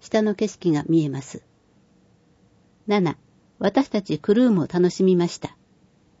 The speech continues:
説明、ボラ連のスタッフの方たちがバスの横に並んで笑顔で写っています。八、緑がいっぱいで爽やかな気分です。自分では来れないところに来れて嬉しいです。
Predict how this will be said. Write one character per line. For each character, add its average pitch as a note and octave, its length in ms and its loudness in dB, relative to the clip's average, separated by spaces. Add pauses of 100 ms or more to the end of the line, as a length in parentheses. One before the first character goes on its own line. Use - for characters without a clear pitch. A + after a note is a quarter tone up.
(420)
説 G3+ 300 -4
明、 F3 300 2 (560)
ボ G3+ 140 2
ラ A3+ 140 2
連 G3 200 4
の D3+ 120 0
ス - 100 -20
タ G3+ 100 0
ッ - 20 -2
フ - 160 -2
の D#3+ 120 4
方 D#3+ 240 -6
た D#3+ 120 -8
ち - 160 -4
が C#3+ 180 -2 (420)
バ G#3+ 100 0
ス G#3 140 -2
の E3 80 4
横 D#3 240 0
に D#3+ 120 0
並 E3 320 -2
ん D#3 40 -4
で D#3+ 180 -6 (200)
笑 A3 200 2
顔 D#3+ 140 0
で D3 180 -2
写 F3 200 -4
っ - 20 -2
て - 180 -6
い C#3+ 80 -2
ま C3 140 -6
す。 - 180 -18 (1120)
八、 F#3 400 -2 (480)
緑 G#3+ 340 4
が D#3 120 0
い F3 80 0
っ F3+ 140 -6
ぱ G#3 120 0
い F#3 60 0
で D#3+ 180 -2
爽 G3+ 240 -4
や A3 100 -4
か F#3 120 -4
な E3 120 0
気 F3 140 -6
分 D#3 240 0
で D3+ 120 -4
す。 - 160 -16 (420)
自 E3 140 -4
分 G#3+ 200 0
で A3+ 120 0
は F3+ 100 -2
来 - 140 -4
れ A#3 100 0
な A#3 140 2
い F#3+ 80 0
と E3+ 120 -2
こ F#3+ 120 -2
ろ F3+ 80 2
に D#3 140 2
来 - 160 -4
れ E3+ 100 0
て D3+ 220 -4 (100)
嬉 F#3 240 0
し G3 140 -2
い - 40 -6
で C3+ 120 -6
す。 - 200 -20